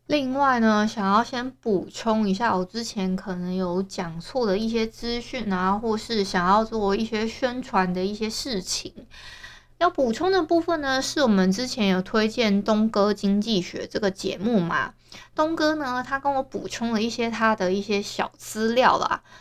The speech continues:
他说呢，他其实已经不是上班族了，喵喵，而且他现在有创业开公司，还是会计事务所哦，跟朋友已经一起合开很久了。他还有自己在做贴图在卖，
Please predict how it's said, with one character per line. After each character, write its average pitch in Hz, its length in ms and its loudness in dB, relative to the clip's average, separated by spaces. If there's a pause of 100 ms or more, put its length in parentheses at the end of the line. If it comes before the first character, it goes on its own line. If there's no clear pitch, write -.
(100)
他 294 220 2
说 294 320 0
呢， 269 260 -2
他 294 140 0
其 214 260 -2
实 220 280 -2
已 190 80 2
经 220 200 0
不 208 200 -2
是 247 180 0
上 214 300 2
班 202 260 6
族 160 300 -6
了， 170 240 2
喵 214 180 4
喵， 214 460 8
而 214 160 2
且 196 160 2
他 208 180 2
现 220 160 2
在 214 80 6
有 196 200 -2
创 202 300 0
业 208 200 0
开 208 260 -2
公 208 240 0
司， 220 220 0
还 185 160 0
是 202 140 -4
会 202 300 4
计 202 220 -2
事 214 220 -2
务 208 120 0
所 202 240 -2
哦， 185 400 2
跟 208 220 -2
朋 208 140 -2
友 196 120 2
已 175 120 0
经 208 260 -2 (300)
一 226 160 0
起 190 240 -2
合 180 200 -6
开 208 300 4
很 202 400 2
久 226 220 0
了。 214 400 4 (280)
他 269 140 2
还 254 140 6
有 214 200 6
自 - 280 -6
己 190 160 -2
在 226 280 4
做 208 540 2 (200)
贴 233 340 0
图 185 320 0
在 202 180 2
卖， 208 480 2